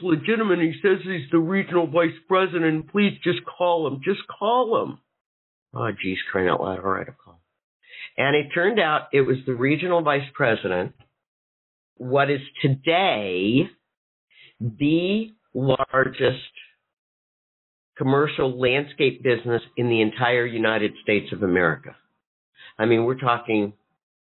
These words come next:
hundreds of millions of dollars, okay? And that was the start. And so once we started in that industry, we realized we really loved it, and we took it nationwide.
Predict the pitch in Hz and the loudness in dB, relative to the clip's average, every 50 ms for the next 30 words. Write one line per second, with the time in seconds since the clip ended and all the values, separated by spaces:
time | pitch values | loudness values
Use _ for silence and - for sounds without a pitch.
0 | _ - - 147 143 135 151 151 143 131 127 120 98 90 110 117 123 123 120 120 | _ -2 0 0 2 2 2 0 0 -2 -4 -6 -6 -4 -2 0 2 2 2 2
1 | 117 110 107 - - 82 82 - 80 78 71 60 - - - - - - _ _ | 0 -2 -2 -4 -8 -8 -4 -2 0 2 0 0 -2 -6 -14 -20 -20 -20 _ _
2 | _ _ _ 98 98 - 98 92 95 101 - _ _ _ _ _ - - - - | _ _ _ -14 -12 -10 -10 -10 -10 -12 -20 _ _ _ _ _ -20 -20 -20 -18
3 | - - - - - 151 156 139 160 156 - - 202 190 165 151 - 190 190 - | -18 -18 -6 -2 0 0 2 2 2 0 0 0 -2 -4 -6 -4 -2 -4 -4 -2
4 | - - 185 196 208 - - - _ - 135 147 143 139 - 151 147 143 151 165 | -2 0 0 2 2 0 -2 -4 _ -2 0 0 0 0 0 0 0 0 0 0
5 | 175 208 214 - - 226 220 214 - - - 196 185 196 196 175 139 120 120 135 | 0 0 -2 -4 -4 -2 -2 -2 -2 -2 0 2 2 2 2 0 0 -2 -2 -2
6 | 127 127 127 127 127 135 151 196 220 202 175 175 - - - 107 101 101 104 123 | 0 2 2 2 4 4 2 2 2 0 -2 -2 -4 -4 0 0 2 2 0 -2
7 | 135 - _ _ _ _ _ _ _ _ _ _ _ - 117 131 135 135 127 147 | -6 -12 _ _ _ _ _ _ _ _ _ _ _ -4 -2 0 0 0 2 2
8 | 151 160 151 156 143 123 123 123 120 - - 127 127 117 110 110 123 123 123 135 | 2 4 4 4 2 2 2 0 -2 -6 -6 -4 -4 -2 -2 0 0 2 2 2
9 | 135 131 131 139 151 180 - - - 95 90 87 95 - _ _ _ _ _ _ | 0 0 0 2 2 0 0 -2 -2 0 0 0 0 -4 _ _ _ _ _ _
10 | _ _ _ _ _ _ _ - 113 120 123 123 110 113 113 127 120 123 - 147 | _ _ _ _ _ _ _ -2 0 0 2 0 0 -2 -4 -4 -4 -2 -2 -2
11 | 117 - - - 101 107 101 - - 104 95 85 78 76 - | 0 0 -2 -2 0 0 0 0 0 -2 -2 -2 -4 -8 -14